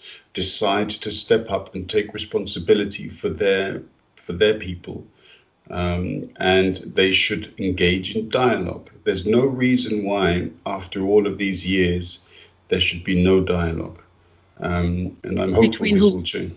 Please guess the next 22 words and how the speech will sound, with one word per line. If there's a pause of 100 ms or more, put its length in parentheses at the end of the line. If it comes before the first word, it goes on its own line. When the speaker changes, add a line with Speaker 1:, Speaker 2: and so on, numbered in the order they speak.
(100)
Speaker 1:
You
know,
between
the
Armenians,
between
the
Turks. (500)
Um,
and
I
think
there
should
be, (140)
uh,
a
pathway
towards (360)
recognition (300)
by
Turkey